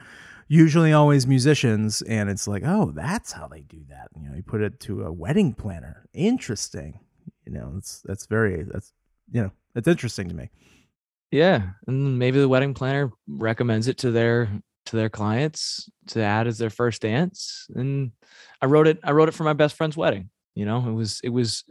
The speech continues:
Speaker 2: uh, written as a first dance. Uh,
Speaker 1: Has it been a first
Speaker 2: so
Speaker 1: dance for anyone else
Speaker 2: hopefully
Speaker 1: other, other than your best friend?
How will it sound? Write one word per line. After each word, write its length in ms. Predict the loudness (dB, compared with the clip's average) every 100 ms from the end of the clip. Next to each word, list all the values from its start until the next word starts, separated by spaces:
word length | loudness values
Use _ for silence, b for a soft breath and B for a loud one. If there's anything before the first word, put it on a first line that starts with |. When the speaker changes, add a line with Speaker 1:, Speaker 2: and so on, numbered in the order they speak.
| -4
Speaker 2:
uh, 60 | -4 -4
written 460 | 0 0 2 2
as 200 | 2 2
a 60 | 2
first 320 | 2 0 0
dance. 480 | -2 -2 -4 -14 -18 _ b b b b b b _
Uh, 320 | -6 -6 -6 -8 -14 _ _ b b b b b _
Speaker 1:
Has 200 | 0 2
it 80 | 4
been 220 | 4 4
a 80 | 2
first 260 | 0 0 0
Speaker 2:
so 80 |
Speaker 1:
dance 160 | -2 -2
for 160 | 0 0
anyone 300 | 2 0 0
else 160 | 0
Speaker 2:
hopefully 280 | 0 0 0
Speaker 1:
other, 80 | -2 -4
other 220 | -2 0
than 160 | -2
your 80 | -2
best 240 | -2 -4 -2
friend? 220 | -4